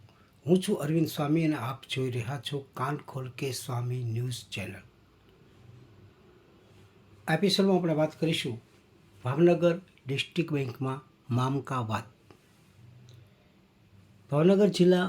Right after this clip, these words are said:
મધ્યસ્થ સહકારી બેંક એટલે કે ભાવનગર ડિસ્ટ્રિક્ટ બેંકમાં તાજેતરમાં લગભગ બારથી પંદર જેટલા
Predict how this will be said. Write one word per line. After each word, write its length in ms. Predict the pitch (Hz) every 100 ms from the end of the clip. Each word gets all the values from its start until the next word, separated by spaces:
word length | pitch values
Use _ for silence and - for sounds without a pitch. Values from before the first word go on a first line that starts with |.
| 185
મધ્યસ્થ 480 | 147 127 151 - 156
સહકારી 540 | - 135 131 139 127 123
બેંક 240 | 117 - - - - - _ _ _ _ _ _ - - - -
એટલે 240 | 135 143 143
કે 140 | 113 95 - _ _ _ -
ભાવનગર 400 | 120 151 202 202
ડિસ્ટ્રિક્ટ 400 | 160 147 - 160
બેંકમાં 420 | 160 151 160 - - - - - _ _ _ _ - - - - - _ _
તાજેતરમાં 680 | 143 143 202 202 208 208 202 220 - - - - - _ _
લગભગ 340 | 175 151 190 190 - - _ _ _ - _ _ _ _
બારથી 380 | 160 151 147 196
પંદર 440 | 190 160 151 196 226
જેટલા 440 | 175 170 151 120